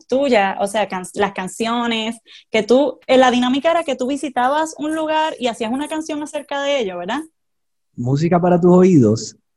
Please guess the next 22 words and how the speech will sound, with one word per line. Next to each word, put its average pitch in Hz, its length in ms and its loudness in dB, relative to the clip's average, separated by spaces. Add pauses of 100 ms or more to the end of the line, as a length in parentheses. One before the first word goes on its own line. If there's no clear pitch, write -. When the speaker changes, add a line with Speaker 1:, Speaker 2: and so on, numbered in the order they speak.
(680)
Speaker 2:
era, 131 580 0 (240)
eh, 92 720 -2
un, 151 920 0
un 147 240 -2
noticiero 160 720 0 (840)
cantado. 104 720 -2 (320)
Era 127 440 -4
estrictamente 143 840 0
buenas 127 340 0
noticias, 147 580 -2 (480)
eh, 95 460 -6
y, 110 240 -6
y 123 160 -2
cantadas. 107 540 0 (120)
Entonces 104 400 -6
nosotros 123 380 -2
lo 113 120 -2
que 113 100 -2
hacíamos 113 420 0
era 113 140 -2
que 113 100 -2
visitábamos 104 720 0